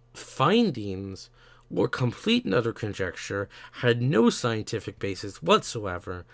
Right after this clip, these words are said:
but were bought in enough by the general public that it forced the government to get involved, uh, wi-,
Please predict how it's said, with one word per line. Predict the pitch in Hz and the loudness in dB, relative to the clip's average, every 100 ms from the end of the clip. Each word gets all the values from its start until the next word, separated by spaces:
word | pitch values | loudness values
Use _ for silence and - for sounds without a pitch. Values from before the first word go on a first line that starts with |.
| - - - - _ _ | -20 -20 -20 -20 _ _
but | - 143 147 - | 4 6 4 2
were | 131 120 | 2 2
bought | 110 123 139 | 4 4 6
in | 156 160 | 4 4
enough | 131 110 - | 2 0 -2
by | - 117 | 0 2
the | 117 107 | 2 0
general | - 107 98 87 | -2 -2 -4 -6
public | - 156 156 113 98 - - - | -2 0 0 0 -2 -4 -20 -4
that | - | 0
it | 117 - | 0 -2
forced | - 139 160 - - | -4 2 2 0 -6
the | 107 | -8
government | - 143 196 151 113 | 2 4 6 4 2
to | 101 | -4
get | 113 101 | -2 -2
involved, | 104 98 104 101 98 95 - - - - - - | -2 -2 -2 0 -2 -6 -14 -20 -20 -20 -6 2
uh, | 110 98 95 | 4 4 2
wi-, | 107 117 | 0 -2